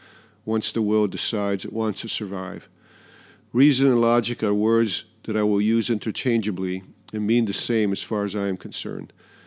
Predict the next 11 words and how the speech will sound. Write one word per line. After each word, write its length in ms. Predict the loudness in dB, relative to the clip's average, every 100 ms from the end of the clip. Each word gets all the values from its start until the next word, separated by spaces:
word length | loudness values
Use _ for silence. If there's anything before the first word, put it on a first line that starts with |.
| -20 _ -4
They 100 | -2
are 60 |
simply 400 | 0 2 2 2
tools 320 | 0 2 2 0
for 160 | -6
survival 720 | -6 -4 0 0 2 0 -2 -4
and 100 | -6
achieving 480 | -6 -2 0 0 0
the 100 | 0
human 280 | 0 0 -2
consciousness' 720 | -4 -6 -6 -10 -8 -8